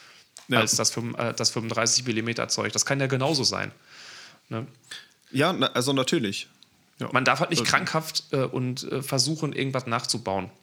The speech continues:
Speaker 2: Und dann nur, und dann nur denken, nur weil der mit seinen Bildern, die ich, äh, toll finde, so viele Likes bekommt, muss ich das jetzt auch machen. Das ist, äh,
Speaker 1: Ja.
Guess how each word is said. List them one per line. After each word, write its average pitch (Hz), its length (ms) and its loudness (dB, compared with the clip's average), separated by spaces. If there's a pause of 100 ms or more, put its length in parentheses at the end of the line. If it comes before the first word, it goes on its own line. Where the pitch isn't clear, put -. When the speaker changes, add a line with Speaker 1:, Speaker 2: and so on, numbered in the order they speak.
Speaker 2:
Und 113 180 -2
dann 117 140 2
nur, 139 280 2
und 139 140 -4
dann 127 160 -2
nur 135 140 2
denken, 139 280 -2
nur 139 140 2
weil 135 260 0 (360)
der 131 260 4
mit 143 180 0
seinen 127 280 0
Bildern, 151 420 -2 (260)
die 131 200 -6
ich, 139 320 -4
äh, - 80 -2
toll 147 240 2
finde, 151 260 -2
so 143 120 -2
viele 135 320 -2
Likes 143 280 0
bekommt, 139 420 -2 (300)
muss 135 220 2
ich 139 80 -4
das 135 120 2
jetzt 131 140 0
auch 123 140 2
machen. 107 300 -2
Das 117 140 2
ist, - 280 2
äh, 113 160 2
Speaker 1:
Ja. 120 40 -2